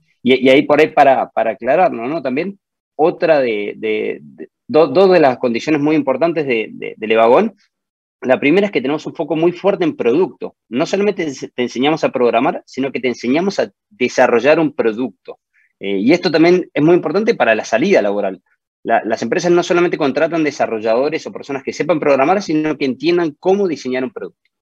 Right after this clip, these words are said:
Y, y el segundo punto, que, que es uno de los que más me gusta destacar,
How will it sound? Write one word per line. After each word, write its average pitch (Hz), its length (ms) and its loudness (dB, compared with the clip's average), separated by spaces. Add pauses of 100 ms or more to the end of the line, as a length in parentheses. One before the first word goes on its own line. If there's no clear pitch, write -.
(560)
Y, 131 300 6
y - 20 6
el 127 100 4
segundo 151 360 2
punto, 180 240 0
que, 127 260 0
que 110 120 -10
es - 100 -12
uno 135 80 0
de 127 60 0
los 123 80 -2
que - 80 -6
más 143 180 -2
me 147 80 -4
gusta 143 240 -4
destacar, 135 540 -2